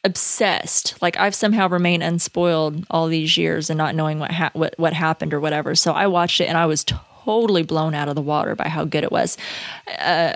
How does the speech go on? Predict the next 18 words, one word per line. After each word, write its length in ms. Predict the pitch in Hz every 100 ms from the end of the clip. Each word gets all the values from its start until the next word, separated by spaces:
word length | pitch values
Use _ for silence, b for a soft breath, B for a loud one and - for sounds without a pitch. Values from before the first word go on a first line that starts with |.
| -
I 140 | - 180
had 120 | 180
heard 600 | - 214 208 190 180 190 190
even 180 | 185
before 240 | 185 - 175
I 80 | 170
watched 240 | 165 -
season 360 | 170 165 160 160
one 260 | 156 156 -
that 300 | 160 - -
season 300 | 180 160 170
two 120 | 170
was 120 | 160
a 40 |
bit 140 | 165 160
of 80 | 151
a 60 |
pooper. 480 | - 165 - 160 160